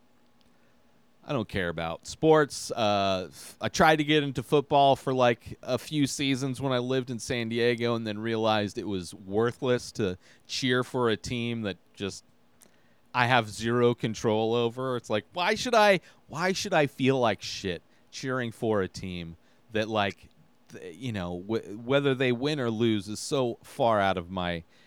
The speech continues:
and then you also see a lot of fake fans around, and it's just,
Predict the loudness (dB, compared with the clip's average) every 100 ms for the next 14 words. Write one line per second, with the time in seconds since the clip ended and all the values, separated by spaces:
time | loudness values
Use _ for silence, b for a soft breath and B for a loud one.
0 | b -2 0 2 2 2 2 2 2 0
1 | 0 -4 0 2 0 -2 -2 -2 _ -16
2 | -4 -2 -2 -4 -10 -10 -6 -2 0 -2
3 | -4 -8 -10 -8 -10